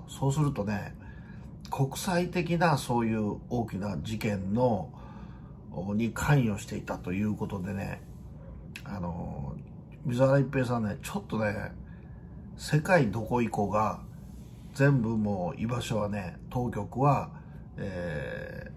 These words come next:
ー、まあ、把握しているということになるんでしょう、おそらく。で、最終的にね、どういうふうな、まあ、えー、結末を迎えるかわかりませんがね、一つね、ちょっとまだわかんないことはね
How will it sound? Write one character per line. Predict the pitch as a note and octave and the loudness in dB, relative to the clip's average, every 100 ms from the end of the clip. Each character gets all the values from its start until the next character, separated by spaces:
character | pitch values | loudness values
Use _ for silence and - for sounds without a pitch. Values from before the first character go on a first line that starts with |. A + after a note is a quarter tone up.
| - | -8
ー、 | |
ま | G#2 | -4
あ、 | G2+ A2+ A2 | -2 0 -2
把 | |
握 | G2 G2 E2+ - - - - - - - - | -4 -8 -8 -10 -14 -14 -14 -14 -14 -12 -12
し | - | -4
て | A#2+ | -2
い | |
る | G#2+ | -2
と | G2+ G2+ | -2 -2
い | G#2+ | 0
う | A2+ | -2
こ | A2 | -2
と | A2+ | -2
に | G#2+ | -2
な | F2+ G2 | -2 2
る | C3+ | 4
ん | A#2+ | 4
で | F#2+ | 2
し | B2+ | 2
ょ | A2+ | 2
う、 | |
お | |
そ | A2 | 0
ら | A2+ G#2 | -2 -2
く。 | F2+ E2+ - - - - - - - | -4 -6 -8 -12 -12 -12 -14 -12 -2
で、 | B2 B2 A#2+ A#2+ A2+ | 0 2 0 -2 -2
最 | C#3 C#3+ | 4 6
終 | D3+ | 6
的 | F#3 | 2
に | F3+ E3 | 4 6
ね、 | C3+ A2+ | 6 4
ど | G#2+ | 4
う | C#3+ | 4
い | |
う | E3 | 4
ふ | F#3 | 4
う | |
な、 | F3 | 4
ま | A#2+ A#2 G#2+ F2+ - | 4 4 2 0 -6
あ、 | - - - - - - - - | -12 -14 -14 -14 -14 -14 -14 -8
え | G2+ G2+ - G#1+ G1+ G1+ G1+ G1+ G1+ - A#1+ - | -6 -6 -6 -6 -6 -6 -6 -8 -8 -10 -10 -10
ー、 | - | -4
結 | A2+ A#2+ | -2 0
末 | A#2+ A2+ A#2+ | -2 -2 2
を | B2+ C3 G2+ - | 6 6 6 0
迎 | A2 B2 | -2 0
え | A#2+ | 0
る | |
か | A2+ | 0
わ | G#2+ | 0
か | B2 | 2
り | C#3 | 4
ま | C#3+ | 4
せ | D#3+ | 4
ん | A#2 | 2
が | G2 | 2
ね、 | G2+ F2 - - - - - - | -2 -4 -8 -12 -12 -10 -12 -12
一 | - A#3 | 0 4
つ | A#3 | 4
ね、 | E3+ B2+ | 6 4
ち | |
ょ | B2 | 4
っ | |
と | - A2 | 0 0
ま | A2+ | 2
だ | A2 | 2
わ | G#2 | 2
か | B2 | 2
ん | C3 | 4
な | B2+ | 2
い | |
こ | G#2 | 2
と | F2+ | -4
は | F#2 | -4
ね | F#2 G2 D#2+ | -6 -6 -10